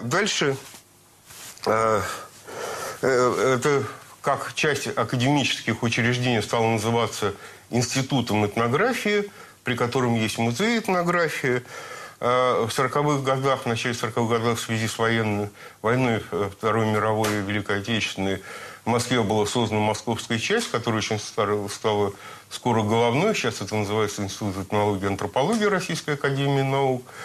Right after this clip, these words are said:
Мы до девяносто первого года были ленинградской частью этого института с музеем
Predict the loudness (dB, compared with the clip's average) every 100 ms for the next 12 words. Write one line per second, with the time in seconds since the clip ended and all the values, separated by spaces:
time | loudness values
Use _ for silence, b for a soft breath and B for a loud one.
0 | B B -2 2 2 2 2 0 -2 -2
1 | 0 2 2 0 0 0 0 2 0 0
2 | 0 -2 -4 -6 -6 -6 -6 -8 -6 -4
3 | -4 -4 -6 -6 -2 -2 0 0 -2 B
4 | B B B -2 2 2 4 2 2 0
5 | -2